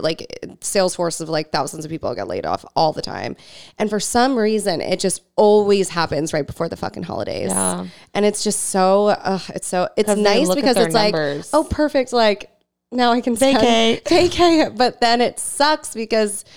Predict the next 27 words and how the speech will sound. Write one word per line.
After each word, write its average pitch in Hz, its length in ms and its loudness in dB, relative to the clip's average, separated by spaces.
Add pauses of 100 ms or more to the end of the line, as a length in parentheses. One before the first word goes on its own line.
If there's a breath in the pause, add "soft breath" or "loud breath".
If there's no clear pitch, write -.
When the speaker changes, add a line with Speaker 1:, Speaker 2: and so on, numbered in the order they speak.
(220 loud breath)
Speaker 1:
you're 214 140 -6
so 202 180 -4
stressed 190 340 -4
for - 80 -6
holidays 185 400 0
and 175 120 -6
money 185 240 -2
and 175 80 -6
all - 80 -8
the 180 60 -10
spending, 185 580 -2
and 98 420 -8
it's 180 140 -6
just 180 180 -8
no 170 140 -2
way 160 100 -2
to 160 80 -6
go 147 140 -4
into - 160 -10
the - 80 -8
new 170 100 -8
year. 101 220 -8
So 170 320 -8
Speaker 2:
Right. 69 420 -2 (460 soft breath)
Speaker 1:
yikes. 175 560 -2 (360 loud breath)
Um, 254 800 2
well, 254 640 4